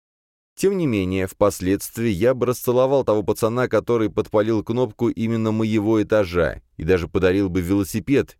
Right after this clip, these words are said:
или роликовые коньки, потому что из-за этого мелкого хулиганства мне второй раз в течение месяца крупно повезло. Я заметил товарища первым,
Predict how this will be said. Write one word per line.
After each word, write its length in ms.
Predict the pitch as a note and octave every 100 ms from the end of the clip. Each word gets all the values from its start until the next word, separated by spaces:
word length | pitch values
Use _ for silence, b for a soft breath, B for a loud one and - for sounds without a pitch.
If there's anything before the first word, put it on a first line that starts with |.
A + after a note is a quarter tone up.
| -
или 180 | D2+ D#2+
роликовые 520 | E2+ F#2+ F2 F2+ F2+
коньки, 480 | G2+ G#2 G#2 G2 C#2
потому 400 | - D2 D#2 D#2
что 200 | - -
из-за 340 | - C#2 D#2+
этого 300 | B2 D#3 E2
мелкого 400 | D#2 D#2+ D2+ D#2
хулиганства 800 | D2+ E2 D2 D#2 C#2+ - A#1+ G#1+ _ -
мне 260 | D#2+ F#2+
второй 360 | F#2+ - F2 E2+
раз 180 | G2+ -
в 80 | -
течение 400 | D#2+ F#2 D#2+ D2
месяца 480 | G#2 B2 - -
крупно 420 | - D#2 D2+ E2 E2+
повезло. 760 | - C2 D#2 D2 C2+ G#1+ G1+ - _ _ _ _ _ _ _
Я 180 | - F2
заметил 460 | E2 F#2+ G2+ G2 E2
товарища 480 | F2 F2+ F2 - -
первым, 540 | A2 G2 G1+ G1+